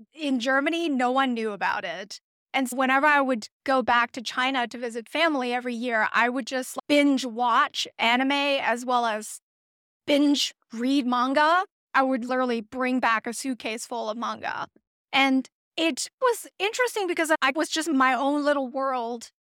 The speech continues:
being, like, this anime fan. And very slowly, Germany started to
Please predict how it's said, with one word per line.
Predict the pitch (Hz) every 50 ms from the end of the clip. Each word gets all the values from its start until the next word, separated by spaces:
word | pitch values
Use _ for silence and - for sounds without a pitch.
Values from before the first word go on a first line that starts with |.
| _ -
being, | 311 302 277 269 262
like, | 247 240 247 220
this | 269 254 -
anime | - - 254 262 262 269 247 233 233 226
fan. | - 240 196 - - 226 226 240 277 294 - _ _ _ _ _ _ _
And | - 277 269 269 269 277 - - -
very | 233 233 285 294 311 339 359
slowly, | 339 - - - 277 277 277 302 294 269 262 240 226 226 254 262 247 - - _
Germany | - 277 269 277 277 277 269 262 254 247 240
started | 240 - - - 262 240 247 254 247 254 254 247 240 214 -
to | - - 269 254 247 240 247 247 240 240